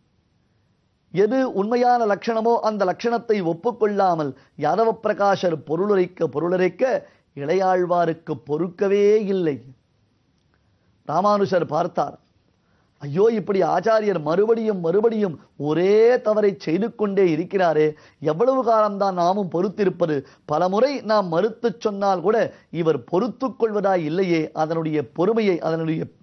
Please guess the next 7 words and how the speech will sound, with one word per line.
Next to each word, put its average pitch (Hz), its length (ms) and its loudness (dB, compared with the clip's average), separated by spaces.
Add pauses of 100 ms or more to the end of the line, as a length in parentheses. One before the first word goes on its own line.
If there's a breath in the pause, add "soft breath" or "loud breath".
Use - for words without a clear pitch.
(180)
பெருமையை 220 440 2
உணராமல் 185 480 -2
இருக்கிறாரே 180 480 0
என்று 156 200 -4
நினைத்து 165 540 -2 (440 soft breath)
அன்றைய 220 480 0
தினமும் 185 500 -4